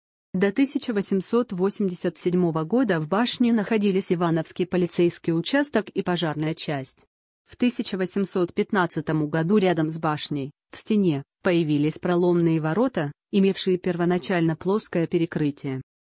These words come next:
Плоское перекрытие в это время имели и наружные ворота башни.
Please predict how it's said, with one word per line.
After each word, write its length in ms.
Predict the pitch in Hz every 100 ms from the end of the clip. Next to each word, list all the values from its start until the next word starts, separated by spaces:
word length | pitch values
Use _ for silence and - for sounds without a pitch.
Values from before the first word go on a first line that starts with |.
| _ -
Плоское 480 | 220 208 - 175
перекрытие 640 | 160 175 170 214 247 233 196
в 40 |
это 220 | 196 196 180
время 400 | 196 254 220 196
имели 280 | 214 240
и 60 | 214
наружные 520 | 226 233 254 190 156
ворота 400 | 156 165 262 202
башни. 520 | 175 156 139 - 135